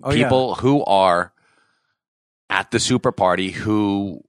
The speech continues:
Speaker 2: have been on the
Speaker 1: Notable
Speaker 2: show
Speaker 1: people.
Speaker 2: before.
Speaker 1: I wouldn't
Speaker 2: There's
Speaker 1: say
Speaker 2: some notable
Speaker 1: dignitaries
Speaker 2: No.
Speaker 1: or, yeah, you'll see. You'll, it's
Speaker 2: Well, you'll
Speaker 1: fun.
Speaker 2: dig 'em.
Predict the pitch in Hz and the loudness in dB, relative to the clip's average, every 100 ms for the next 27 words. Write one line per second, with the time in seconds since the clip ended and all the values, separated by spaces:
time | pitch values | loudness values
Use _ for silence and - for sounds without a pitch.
0 | _ - 160 165 180 190 - 175 104 123 | _ -6 -4 0 2 2 2 4 4 2
1 | 131 147 170 110 170 139 98 151 151 139 | 0 2 2 2 2 2 0 0 -4 -6
2 | 156 131 135 135 156 147 131 127 123 120 | -6 -4 -4 -4 -2 -2 -2 -2 -4 -6
3 | 127 117 117 113 120 110 139 127 120 139 | -8 -8 -10 -12 -14 -14 -12 -12 -12 -6
4 | 147 180 190 226 147 107 107 110 | 0 2 2 2 2 2 0 -6